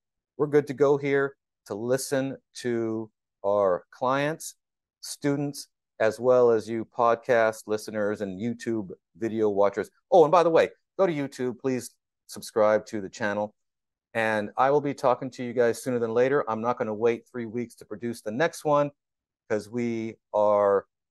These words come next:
poised to go into twenty twenty-four. There's a lot that's happening, and I'd like to reach out and kinda convey my opinion on that. But for now, thanks for listening. If you have any questions, please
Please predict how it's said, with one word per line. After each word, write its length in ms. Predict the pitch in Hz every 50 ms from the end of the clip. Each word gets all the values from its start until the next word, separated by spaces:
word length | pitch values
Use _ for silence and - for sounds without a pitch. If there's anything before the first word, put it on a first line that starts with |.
| _ _
poised 680 | - 147 139 135 135 135 135 131 135 127 - - - -
to 80 | 113
go 200 | 98 117 117 117
into 120 | 113 107 104
twenty 260 | - - 120 113 107
twenty-four. 400 | - 117 107 101 - - 123 120
There's 160 | 113 101 92
a 40 | 98
lot 340 | 90 92 110 113 113 - -
that's 180 | 107 98 -
happening, 520 | - - 127 131 131 - 127 127 127 123 110
and 80 | 98
I'd 100 | 98 92
like 200 | 98 104 107 107
to 100 | _ 95
reach 240 | 90 107 104 - -
out 240 | 113 110 110 107 101
and 120 | 101 -
kinda 200 | - 110 104 104
convey 480 | - - 101 90 110 110 107 107 104 98 - _ _ _ _ _
my 180 | - 107 110 113
opinion 440 | 113 113 - - 113 110 110 107 107
on 180 | 104 101 101
that. 240 | 104 104 104 104 - _ _ _ _ _ _ _ _ _ _ _ -
But 180 | 107 - -
for 80 | - 110
now, 420 | 123 131 143 151 160 180 180 - _ _ _ _ _ _ _ -
thanks 240 | 127 127 131 131 -
for 140 | - 117 113
listening. 560 | 120 135 139 - - 165 175 180 196 196 - _ _ _ _ -
If 120 | 92 -
you 80 | 113 107
have 120 | 120 120 120
any 120 | 120 113
questions, 540 | 117 - 135 131 139 - - 151 151 147 -
please 460 | _ - 123 123 120 117 110 110 -